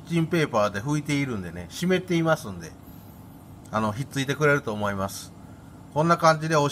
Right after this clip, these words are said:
塩を表面にお好みの量を振りかけて、あとはね、オーブントースターでもうそのまま焼いていきます。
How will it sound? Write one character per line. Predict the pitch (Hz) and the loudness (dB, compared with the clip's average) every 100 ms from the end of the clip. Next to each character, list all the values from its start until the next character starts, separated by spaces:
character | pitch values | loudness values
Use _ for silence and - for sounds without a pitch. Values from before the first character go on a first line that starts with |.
| - | 2
塩 | 175 | 4
を | 143 | 4
表 | 143 156 156 | 4 2 4
面 | 156 151 143 | 2 0 2
に | 170 190 - - - - - - - - - - - | 0 0 -6 -18 -20 -20 -20 -20 -20 -20 -20 -18 -12
お | 127 | -2
好 | 139 139 | 0 2
み | 139 143 | 2 0
の | 139 143 147 | 0 2 4
量 | 147 170 | 4 4
を | 160 165 - | 4 2 -2
振 | 151 | -2
り | 160 | 0
か | 165 | 0
け | 156 151 | 2 0
て、 | 185 190 - - - - - - | 2 0 0 -16 -20 -20 -14 -4
あ | 131 | 2
と | 190 | 4
は | 147 | 4
ね、 | 107 92 - | 2 -4 -2
オ | 135 143 | 0 2
ー | |
ブ | 143 139 | 0 -2
ン | |
ト | - 139 | 2 0
ー | |
ス | 113 | 0
タ | 101 | 0
ー | 92 | -2
で | 90 | -2
も | 92 | -8
う | |
そ | - 135 | -4 -2
の | 127 | 0
ま | 123 | 0
ま | 120 117 95 | 0 0 0
焼 | 113 117 | 0 0
い | |
て | 107 | -2
い | 98 | -10
き | 95 | -10
ま | 90 87 | -10 -12
す。 | - - | -16 -18